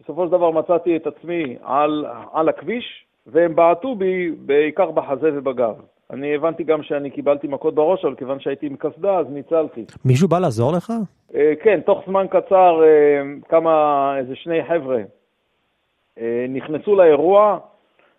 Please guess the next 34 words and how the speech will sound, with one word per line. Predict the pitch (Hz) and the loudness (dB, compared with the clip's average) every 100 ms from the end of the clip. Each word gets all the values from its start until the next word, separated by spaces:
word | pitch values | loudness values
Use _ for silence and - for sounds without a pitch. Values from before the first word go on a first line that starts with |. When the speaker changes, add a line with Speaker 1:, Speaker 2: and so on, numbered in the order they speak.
| _ | _
Speaker 1:
הפרידו | 127 - 170 214 214 | -8 -4 -2 -2 4
והרחיקו | 156 143 139 196 190 | 4 4 2 -4 -2
אותם | 156 135 123 | -4 -2 -4
משם. | 117 - 110 98 _ _ _ _ _ - | -6 -8 -8 -10 _ _ _ _ _ -4
אני | 190 233 | -2 0
קמתי, | 165 139 120 156 208 285 - _ _ | 2 2 0 -2 -2 -6 -16 _ _
הם | - 139 | -8 -6
עזרו | 127 147 | -4 -4
לי | 160 | -2
לקום, | 147 123 165 196 262 277 _ _ _ _ _ _ _ | -2 -2 0 0 0 -8 _ _ _ _ _ _ _
וישר | - 160 190 190 190 190 190 196 202 311 | -6 0 2 4 2 2 2 2 4 2
התקשרתי | 285 294 247 277 302 | 2 0 0 0 0
למשטרה. | 262 269 254 254 233 - | -2 0 0 0 -2 -6
Speaker 2:
תפסו | - - - | -8 -2 0
אותם? | 185 - 233 226 190 | 0 0 -4 -4 -6
תפסו | 123 - 165 | -8 -4 -2
מישהו? | 143 - 240 247 _ _ _ - | -2 -4 -6 -6 _ _ _ 0
Speaker 1:
לא, | 202 233 | 2 4
לא | 208 | 2
תפסו | 240 - | -2 -8
אותה. | 135 104 90 - | -10 -12 -14 -12
לא | |
תפסו | 139 165 180 175 | -10 -6 -2 -2
אף | 175 | -2
אחד. | 151 139 - | -4 -4 -2
כאשר | 127 185 | -4 -4
הגיעה | 180 180 180 | -2 0 0
המשטרה, | 175 170 165 | 0 -4 -4
כבר | 165 151 | -2 -2
אף | 156 | -2
אחד | 156 | -4
לא | 151 | 0
היה | 147 | 2
באזור. | 143 135 131 123 | 2 -2 -4 -10